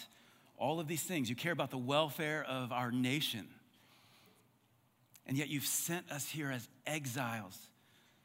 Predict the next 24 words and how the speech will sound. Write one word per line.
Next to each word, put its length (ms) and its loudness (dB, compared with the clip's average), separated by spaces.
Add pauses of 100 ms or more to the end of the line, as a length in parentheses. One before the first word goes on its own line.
(1040)
not 140 -4
to 80 -10
put 160 -4
our 100 -2
trust 560 -2
in 400 0
the 100 -4
government. 600 -6 (1080)
The 60 -6
Psalms 500 2
say 120 -2
that 120 -6
some 220 -2
trust 380 -4
in 100 -6
chariots, 420 -2
some 400 -4
trust 460 -6
in 100 -4
horses, 680 -4
but 280 -8
we 220 4
will 160 -2
trust 600 -4